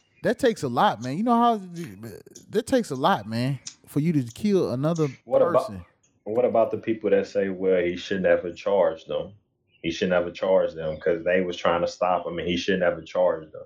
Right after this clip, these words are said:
Speaker 2: He shouldn't have tried to grab his gun." What, what do you say to the people who, who may say that?
Speaker 1: Why y'all have guns in the first place, man? I mean, why, why, why, why try to follow him when, when that's not your, your, your, that's not what you're supposed to be doing?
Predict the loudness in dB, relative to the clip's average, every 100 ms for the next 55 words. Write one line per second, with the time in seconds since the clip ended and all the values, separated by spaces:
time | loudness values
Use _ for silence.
0 | _ -4 -2 0 0 0 2 2 2 -2
1 | -2 -2 -6 0 0 0 0 0 0 0
2 | 0 -2 -4 0 2 0 -2 -2 -2 -2
3 | -4 -2 0 -2 -6 -8 -2 0 0 -2
4 | 2 2 0 -8 _ _ _ _ _ -4
5 | 0 2 2 0 -2 -2 -2 0 -4 -4
6 | -2 -2 -4 -6 -6 -10 -14 -14 -18 _
7 | _ -20 _ _ _ _ _ -4 0 4
8 | 4 2 -2 _ -6 2 2 4 4 4
9 | 2 0 2 0 0 0 0 -2 0 2
10 | 2 0 0 0 0 -2 -2 0 4 2
11 | 2 -2 0 0 0 0 0 0 0 -8
12 | -14 -4 0 0 0 -2 0 2 0 0
13 | -6 -6 -4 -4 -2 -6 -4 -4 -4